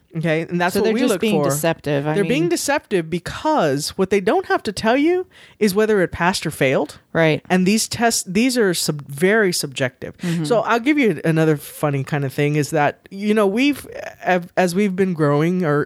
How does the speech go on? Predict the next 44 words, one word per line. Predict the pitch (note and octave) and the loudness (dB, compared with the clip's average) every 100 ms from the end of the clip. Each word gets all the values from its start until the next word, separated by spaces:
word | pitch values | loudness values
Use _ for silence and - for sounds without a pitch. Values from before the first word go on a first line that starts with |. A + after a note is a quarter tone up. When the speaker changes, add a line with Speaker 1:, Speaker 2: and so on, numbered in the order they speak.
| - | -4
Speaker 1:
podcast | D3+ C#3 D#3 D3 | -6 -4 -4 -6
and | D#3+ | -4
stuff, | D3 | -2
we | F3 G3+ | 0 0
get | G3 F3 - - | 2 0 -2 -6
some | F3+ E3+ | -4 -4
people | D#3+ D#3 D#3 D#3 - | -4 -4 -2 -2 -4
with | D#3 - | -6 -2
products | C3+ B2 - - | -2 -2 -6 -4
that | D#3+ | -4
reach | D3+ D3+ C3 | -2 -4 -4
out | F2 | -4
to | D#3+ | -4
us, | G#3 | -4
and | G#3 | -2
we | D#3+ | 0
have | D#3+ D3+ | -2 -2
some | D#3+ | -4
very | C#3+ C3+ | -2 -4
fine | C3+ C3 C3 | -2 -4 -4
people | B2 C#3 | -6 -4
reaching | D3 C#3+ D3 | -4 -4 -4
out | D#3 | -4
to | A#3 | -2
us. | B3+ - - - - | -4 -6 -18 -14 -2
And | A#3 | 0
then | E4+ | 2
we | F#4+ | 2
get, | E4+ | 0
sometimes | F4 D4+ C#4 C4 | 0 0 0 2
we | B3 | 0
get | A3+ | 0
these | A#3 - | -2 -2
products | G3 G3+ - | 0 0 0
that | F3+ | -4
say | - D#3+ D3 - - - | 0 0 0 -6 -16 -2
they're | E3 D3 C3 | 0 2 0
certified. | - - E4+ F#4+ - C3 A2+ G2+ - - | 0 2 2 0 0 0 0 -4 -4 -2
Speaker 2:
<laughs> | C#4 - C#4 - F#3+ | -2 -6 -12 -6 -2
Speaker 1:
And | |
so | G#3 A3 F#3+ - _ D#3 | 0 0 -2 -6 _ -2
I | B3+ | 2
always | A4 E4+ A#3+ F3 | 2 2 0 0
do | F3 C#3 C#3+ G#3 | 0 0 -2 -4